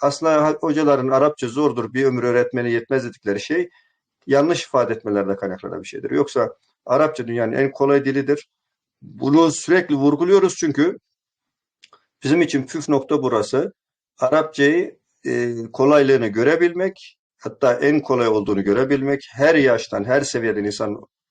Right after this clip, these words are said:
öğrenebileceğini görebilmek ve, e, ikincisi de sevdirebilmek, güzellikler tarafını göstermek. Her zaman bahsediyoruz. Medreselerde evet çok güzel edep, ahlak veriliyor. En kötü medresede bile bugün edep, ahlak yönü, akademik yöne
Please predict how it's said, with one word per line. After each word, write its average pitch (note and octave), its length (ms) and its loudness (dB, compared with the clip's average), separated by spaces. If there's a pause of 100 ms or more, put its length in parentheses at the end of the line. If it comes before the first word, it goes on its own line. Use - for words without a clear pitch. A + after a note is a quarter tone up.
(100)
öğrenebileceğini A2 720 -2
görebilmek D3 720 0 (560)
ve, G3 280 2 (460)
e, C#3 680 4 (240)
ikincisi E3+ 420 -6
de G#3+ 80 4
sevdirebilmek, D#3+ 920 2
güzellikler D3+ 640 2
tarafını C#3+ 340 2
göstermek. A#2+ 800 -2 (540)
Her D#3+ 160 2
zaman D#3 280 2
bahsediyoruz. C3+ 440 0
Medreselerde C3+ 640 0
evet B2+ 200 -2
çok C#3 200 -6
güzel B2+ 220 -4
edep, A#2+ 380 -2
ahlak B2 380 -2
veriliyor. A#2 420 -2 (300)
En C3 180 4
kötü A#2 200 -10
medresede A2+ 480 -4
bile G2 160 0
bugün B2+ 360 -6 (560)
edep, B2 260 0
ahlak B2+ 380 0
yönü, B2+ 240 -2
akademik C#3 600 -2
yöne A2 160 -4